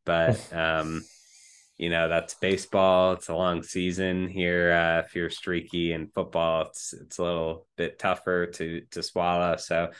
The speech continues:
Speaker 1: I, I think DeAndre Swift is probably the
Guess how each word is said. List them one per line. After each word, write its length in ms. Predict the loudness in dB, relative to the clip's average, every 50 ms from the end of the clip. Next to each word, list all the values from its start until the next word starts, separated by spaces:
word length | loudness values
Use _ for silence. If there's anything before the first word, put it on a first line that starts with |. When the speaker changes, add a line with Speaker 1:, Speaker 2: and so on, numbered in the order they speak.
| -18 -20 -20 -20 -20 -20 _ _ _ _ _ _ -4
Speaker 1:
I, 460 | 0 4 6 6 8 6 6 4 2 2
I 160 | 2 4 4
think 320 | 4 4 2 2 2 2 2
DeAndre 540 | 2 4 4 4 4 2 2 2 0 0
Swift 520 | -2 -4 -2 0 2 2 2 0 -4 -8 -10
is 280 | -6 -6 -6 -6 -8
probably 840 | -12 -6 -2 0 2 2 2 0 0 0 0 0 2 2 2 2 2
the 720 | 0 0 -2 0 0 0 0 0 0 -2 -2 -4 -6